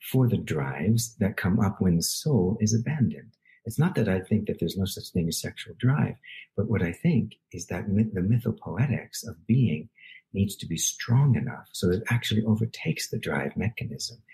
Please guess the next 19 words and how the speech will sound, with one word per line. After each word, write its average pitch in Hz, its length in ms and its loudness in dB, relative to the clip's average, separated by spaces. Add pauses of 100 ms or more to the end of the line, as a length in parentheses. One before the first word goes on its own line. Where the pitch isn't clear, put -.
(200)
and 117 100 -2
becomes - 340 0
something 78 380 0
deeper 120 400 0
and 82 140 -2
more 82 140 -4
profound. - 680 -4
I 92 60 -8
suppose 117 640 2 (460)
we 110 200 4
are 104 180 2
probably 113 420 0
still 92 540 -4
involved 98 440 -2
in 90 100 -4
a 107 60 -12
kind - 260 -2
of - 140 -12
evolution, 98 640 -4